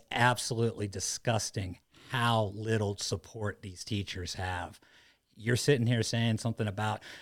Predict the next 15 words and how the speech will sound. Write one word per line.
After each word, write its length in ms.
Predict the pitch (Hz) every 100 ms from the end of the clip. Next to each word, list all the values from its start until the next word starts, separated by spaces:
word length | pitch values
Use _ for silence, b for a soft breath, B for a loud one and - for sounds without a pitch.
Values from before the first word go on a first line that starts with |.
| B -
teachers 320 | 123 120 104
might 180 | 113 107
not 180 | 107
want 140 | 107 107
something 260 | 120 - 104
else 180 | 104 -
thrown 200 | 113 104
on 140 | 98
top 260 | - 120 120
of 60 |
them. 220 | 98 95 101 B B
There 160 | 147 160
is 140 | 107
no 120 | 113
respect. 680 | 123 127 - 123 117 117